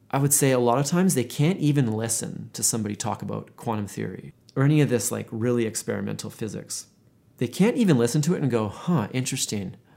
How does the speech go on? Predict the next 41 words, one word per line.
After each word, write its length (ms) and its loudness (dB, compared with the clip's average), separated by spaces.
It's, 400 -4
it's 200 -8
so 280 -2
exciting 560 -2
what 160 -4
we 100 -4
will 240 -4
discover. 640 -6
Um, 560 -12
I 100 -6
wonder 380 -4
how 160 -8
that 200 -8
works." 520 -10
Immediately 540 8
they 100 0
have 180 -4
to 100 -6
insert 340 -6
God 220 -8
in 100 -10
that. 180 -12
They're 80 -10
like, 220 -8
"Oh, 160 2
that 220 0
little 240 4
bit 420 -4
of 140 -4
that 260 2
theory 340 0
is 140 0
unexplainable 560 -2
right 180 -4
now. 240 -2
Oh, 60 -2
that's 220 -4
'cause 180 -8
God 220 -10
did 120 -12
it. 160 -14